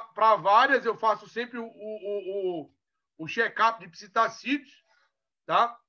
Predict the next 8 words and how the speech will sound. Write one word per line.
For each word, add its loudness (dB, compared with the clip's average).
Que -18
são -8
dezessete 0
agentes, -6
e -6
aí 4
você -4
avalia. 2